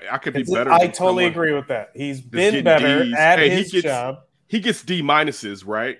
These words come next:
Speaker 1: I get
Speaker 2: Yeah.
Speaker 1: C's, right?
Speaker 2: <laughs>
Speaker 1: I'm better,
Speaker 2: Right.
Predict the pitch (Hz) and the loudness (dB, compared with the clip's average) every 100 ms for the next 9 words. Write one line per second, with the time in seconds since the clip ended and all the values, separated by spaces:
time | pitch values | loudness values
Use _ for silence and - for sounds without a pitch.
0 | - 131 127 110 143 117 120 92 85 - | -6 -6 -6 -8 -6 -6 -6 -8 -16 -20
1 | - - 160 208 - 330 131 151 - - | -20 -18 -6 -2 0 -2 -2 -2 -2 -2
2 | - 180 143 156 190 - 185 143 | 0 0 0 -4 -8 -8 -10 -10